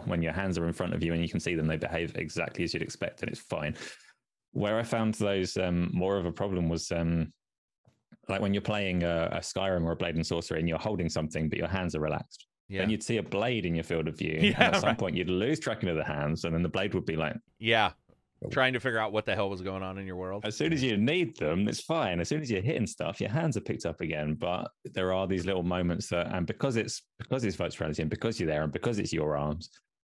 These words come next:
Speaker 1: it just, that momentary, it just takes you out of it for a moment when you,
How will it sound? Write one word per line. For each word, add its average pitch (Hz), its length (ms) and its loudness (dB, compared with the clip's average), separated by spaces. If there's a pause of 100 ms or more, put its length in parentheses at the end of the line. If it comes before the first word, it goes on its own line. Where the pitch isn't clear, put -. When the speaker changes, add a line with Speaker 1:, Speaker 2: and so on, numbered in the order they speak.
(600)
Speaker 1:
it 104 80 0
just, 101 240 -4 (160)
that 101 160 2
momentary, 95 480 2
it - 20 -4
just 98 140 -6
takes 107 180 -2
you 95 80 2
out 95 100 0
of 82 80 -2
it - 80 0
for 90 120 -2
a - 20 0
moment 80 280 2
when 82 100 0
you, 82 200 2